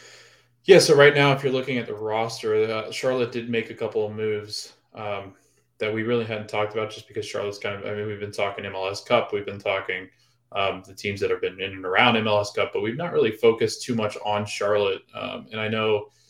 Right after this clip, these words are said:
you know, it's interesting when you go into this, you've got guys that are kind of like the, the,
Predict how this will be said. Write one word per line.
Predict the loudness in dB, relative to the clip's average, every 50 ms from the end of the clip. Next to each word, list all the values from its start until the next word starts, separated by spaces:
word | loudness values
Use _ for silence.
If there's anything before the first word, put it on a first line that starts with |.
| _ _ _ _ _
you | -2 2
know, | 4 4
it's | 4 4
interesting | 2 0 0 0 -6 -2 0 0 0 2
when | 0 -2
you | -2 0
go | 2 2 2 2
into | 2 -2 -4 -2
this, | -2 -2 -2 -2
you've | -10 -12 -12 -10 -2
got | 0 2 2 2 2 -2 -4
guys | 0 2 2 2 2 -2
that | -4 -8
are | -8 -6
kind | -6 -6 -4
of | -4 -4
like | -4 -6 -6 -8
the, | -8 -6 -4 -4 -4 -6 -8 -12 _ -6
the, | -4 -4 -4 -6 -8